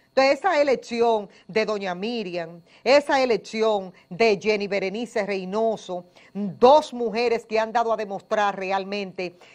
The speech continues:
eh, ese poder y esa fuerza, es importante. Y mucho más cuando se trata de que, de situaciones que se dieron en el pasado. Y, y doña Miriam también lo expresó en el día de ayer.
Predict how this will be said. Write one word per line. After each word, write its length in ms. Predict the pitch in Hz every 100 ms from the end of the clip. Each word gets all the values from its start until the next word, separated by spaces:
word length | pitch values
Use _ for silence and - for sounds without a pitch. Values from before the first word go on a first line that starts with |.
| _
eh, 200 | 208 214 240
ese 280 | 247 247
poder 840 | - 240 202 214 226 214 190 190 - -
y 220 | 214 226
esa 220 | 247 220
fuerza, 680 | 214 202 196 165 - 165 - _ _ -
es 160 | 254
importante. 1000 | 277 254 233 196 - 180 170 156 135 - _ _ -
Y 160 | 302
mucho 480 | 269 262 403 403 302
más 720 | 214 233 226 180 180 - - _ _ _ _ _ _ _ -
cuando 420 | 220 226 226 233
se 180 | 226 196
trata 600 | 214 254 233 - 185 - - _
de 520 | 196 208 165 233 226
que, 520 | 226 226 214 208 202 196
de 180 | 185 240
situaciones 960 | 254 240 226 - 247 285 285 226 -
que 120 | 226
se 160 | 208 190
dieron 600 | 196 214 202 180 170 180 -
en 160 | 226 202
el 140 | 202
pasado. 640 | 185 165 190 180 156 135 - _ _ _ _ _ _ _ -
Y, 160 | 202
y 60 | 226
doña 280 | 226 220 190
Miriam 400 | 226 254 269 262
también 440 | 202 190 233 233
lo 100 | 214
expresó 560 | 196 202 175 - 233 214
en 100 | 185
el 120 | 170
día 180 | 202 202
de 140 | 196
ayer. 440 | 170 190 185 143